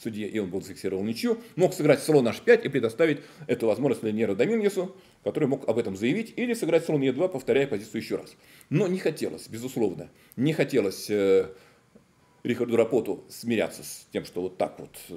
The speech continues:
соперник, который неубедительно отреагировал на его вот дебютные идеи, в его дебюте, в Каракане,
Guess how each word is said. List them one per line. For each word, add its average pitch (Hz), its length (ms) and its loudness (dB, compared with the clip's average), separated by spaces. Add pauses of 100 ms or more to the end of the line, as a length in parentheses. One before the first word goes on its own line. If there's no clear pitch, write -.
соперник, 90 420 -4
который 98 280 -6
неубедительно 104 540 -4
отреагировал 95 560 -2
на 95 80 -4
его 92 340 -2 (500)
вот - 220 -20 (440)
дебютные 95 600 -6
идеи, 147 460 0 (180)
в 98 40 -6
его 92 140 -2
дебюте, 120 520 -2
в - 40 -16
Каракане, 147 560 0